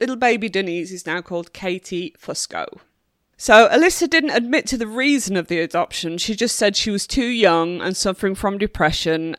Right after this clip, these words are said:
Um, she was too afraid of Stephen to tell the truth. So she's estranged from her family. She's heartbroken over the loss of her baby, and she just feels completely lost. So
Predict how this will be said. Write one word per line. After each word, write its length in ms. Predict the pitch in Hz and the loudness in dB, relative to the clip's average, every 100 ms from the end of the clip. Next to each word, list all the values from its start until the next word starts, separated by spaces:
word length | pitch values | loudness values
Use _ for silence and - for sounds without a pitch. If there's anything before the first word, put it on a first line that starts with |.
| - | -2
Um, 480 | 160 160 165 151 - | 0 0 -4 -8 -6
she 120 | - | -4
was 120 | 190 | -2
too 120 | - 220 | 4 4
afraid 300 | - 202 196 | 6 6 6
of 80 | |
Stephen 600 | - - 214 202 147 151 | 2 0 0 0 -2 -4
to 140 | 156 - | -8 -8
tell 240 | 170 160 | -2 0
the 100 | 160 | -2
truth. 580 | - 156 135 - - - _ _ _ _ _ _ _ _ _ _ _ _ | -6 -6 -6 -8 -14 -20 _ _ _ _ _ _ _ _ _ _ _ _
So 200 | - 170 | -4 -2
she's 240 | 196 180 | -2 -4
estranged 540 | 185 - 262 240 262 | -4 -2 2 2 2
from 180 | - 254 | -2 0
her 80 | 226 | 0
family. 500 | - 175 170 170 175 | 4 4 4 2 -2
She's 280 | - 170 - | -4 -8 -8
heartbroken 920 | - 240 262 262 - 170 180 - 165 | -6 4 8 8 8 2 2 -2 -2
over 220 | 160 156 | -2 -2
the 100 | 147 | -2
loss 260 | 151 156 - | 0 0 -2
of 80 | 165 | -4
her 160 | 165 151 | -2 2
baby, 640 | 156 170 165 120 147 170 - - _ - | 2 2 0 -2 -2 -4 -12 -20 _ -2
and 200 | 175 180 | -2 -2
she 100 | 220 | -4
just 220 | 220 - | -6 -4
feels 220 | 190 170 | -4 -4
completely 640 | 190 175 - 175 151 139 | -8 -10 -6 -6 -4 -4
lost. 640 | 160 151 165 - - - - _ _ _ _ _ _ _ | 0 0 0 -4 -8 -10 -20 _ _ _ _ _ _ _
So 540 | - 175 170 175 185 | -4 0 2 2 -2